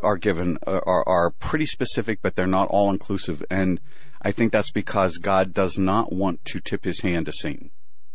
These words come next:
Right? So we get, we get a lot, and, and, and we get more than Satan because we can see it through the light of the Holy Spirit. But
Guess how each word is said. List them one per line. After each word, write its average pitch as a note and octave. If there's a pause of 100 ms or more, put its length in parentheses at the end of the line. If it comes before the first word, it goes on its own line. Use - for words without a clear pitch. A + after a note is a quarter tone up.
(600)
Right? F#2
So G2 (180)
we G2
get, A#2 (260)
we F#2+
get A2
a A2+
lot, B2+
and, G#2
and, G#2
and G#2
we A#2
get B2
more A2+
than G#2
Satan G#2
because G2
we G2
can G#2
see G#2+
it G2
through F#2+
the F2+
light F#2
of F2+
the F2+
Holy F2
Spirit. B2 (880)
But G#2+